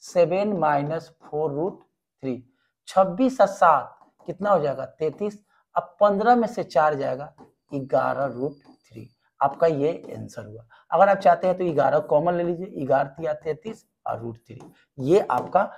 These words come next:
फाइनल आंसर हुआ। तो उम्मीद है कि इस तरह का क्वेश्चन अगर आपको आ जाए डिफरेंट, डिफरेंट पावर, तो भी आप बना सकते हैं।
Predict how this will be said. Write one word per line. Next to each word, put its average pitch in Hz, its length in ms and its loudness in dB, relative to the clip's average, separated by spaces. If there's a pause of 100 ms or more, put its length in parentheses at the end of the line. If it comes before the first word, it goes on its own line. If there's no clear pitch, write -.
(280)
फाइनल 143 360 2 (400)
आंसर 127 380 -2
हुआ। 117 260 2 (360)
तो 190 60 4
उम्मीद 208 260 4
है 208 120 8
कि 214 120 -8 (140)
इस 262 240 -4
तरह 185 160 8
का 185 160 -2
क्वेश्चन 185 460 -2
अगर 165 220 0
आपको 151 280 -2
आ 160 300 8
जाए 151 280 0 (320)
डिफरेंट, 226 560 2
डिफरेंट 156 440 0
पावर, 113 300 0 (500)
तो 180 120 8
भी 208 160 4 (120)
आप - 320 6
बना 120 260 -8
सकते - 340 -20
हैं। 123 80 -20